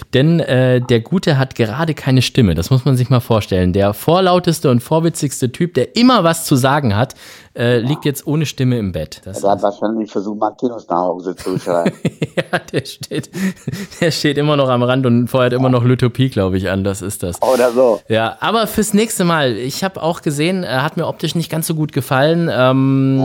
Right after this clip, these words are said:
Speaker 2: Ja.
Speaker 1: weil ich ein bisschen drauf geachtet habe. Du hast mir gleich eine WhatsApp geschrieben, hast gesagt, die sieht nicht gut aus. Und, äh, ich hab da schon so ein bisschen drauf gewettet. Vielleicht das nächste Mal einfach auf dem Schirm behalten und da wird das dann schon. Äh, gibt's halt auch mal, dass so ein Pferd einfach mal an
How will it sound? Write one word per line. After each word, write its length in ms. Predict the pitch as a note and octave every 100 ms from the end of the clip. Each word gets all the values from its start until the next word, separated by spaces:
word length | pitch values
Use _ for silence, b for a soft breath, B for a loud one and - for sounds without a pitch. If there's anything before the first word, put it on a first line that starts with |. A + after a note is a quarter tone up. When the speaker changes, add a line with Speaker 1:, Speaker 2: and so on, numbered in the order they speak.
| C3+ C3+ G2 G#2 A2
Speaker 2:
Ja. 60 | A#2
Speaker 1:
weil 100 | A#2+
ich 60 |
ein 60 | D3
bisschen 160 | D3 D3
drauf 160 | A#2+
geachtet 300 | - B2 D#3+
habe. 160 | A2 G2+
Du 40 |
hast 120 | C#3 D3+
mir 60 |
gleich 120 | B2+
eine 140 | E3 D#3+
WhatsApp 280 | E3+ E3 D3+
geschrieben, 280 | B2 B2
hast 100 | A2+
gesagt, 240 | G#2 G#2+ -
die 80 | F3
sieht 180 | G#3+
nicht 200 | G#3+ F#3
gut 160 | G#3+ F#3+
aus. 260 | C3+ G#2+ B B B G#2+
Und, 300 | A#2 A#2 A2+
äh, 260 | - A#2
ich 100 | A2+
hab 100 | C#3
da 100 | -
schon 160 | C#3+ D3+
so 60 | C#3
ein 40 |
bisschen 200 | C3 D3
drauf 180 | B2 A#2
gewettet. 340 | A#2 B2 G#2+
Vielleicht 260 | - D3 F#3
das 80 | D#3+
nächste 240 | F3 -
Mal 120 | D3 A2+
einfach 300 | C#3 - C3+
auf 140 | A2+
dem 240 | B2+ A#2+
Schirm 260 | G#2+ C#3+ D3+
behalten 380 | A2 G2+ A#2 B2+
und 100 | A2+
da 120 | G#2+
wird 120 | A2+
das 140 | G#2+ -
dann 160 | F2
schon. 280 | - G2 A2+ B B B -
Äh, 160 | G#2
gibt's 260 | A2 C#3 -
halt 120 | B2
auch 160 | G#2 A#2+
mal, 100 | A#2
dass 140 | F#2
so 80 | G#2
ein 80 | F#2
Pferd 180 | A2 G2+
einfach 260 | G#2+ A2+
mal 400 | G#2 G2+ G2 G2
an 80 | -